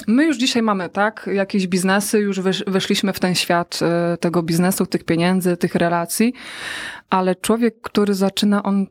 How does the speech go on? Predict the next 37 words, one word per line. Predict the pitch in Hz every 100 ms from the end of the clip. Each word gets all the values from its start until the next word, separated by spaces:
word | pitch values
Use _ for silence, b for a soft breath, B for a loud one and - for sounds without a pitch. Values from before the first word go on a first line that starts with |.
| _ -
on | 202
tego | 214 220
nie | 226 254
wie. | 175 170 165
Dla | 180
niego | 185 202 202
to | 202
jest | 202
tak | 202
jakby | 190 190
w | 190
ogóle | 190 190 202
wyjście | 190 190 202 214
ze | 196
strefy | - 208 202
komfortu, | 202 202 196 - 214 214 202 214
jaką | 196 202 202
w | 202
ogóle, | 190 208 202 202 202
mm, | 202 - 190 196 190
wchodzi. | 190 - 285 190 180 180 - B B B B B B B B -
Tak | - 370
na | 254
to | 202
popatrzmy, | 190 196 190 190 190
bo | 190
wiecie, | 196 196
to | 233
są | 254
takie | 285 294
szare | 277 311 320
myszki, | 415 - - 196
nie? | 202
Które | - 226 226
coś | 220 240 196
chcą | - - 233
zrobić, | 214 208 190 170 208 269 -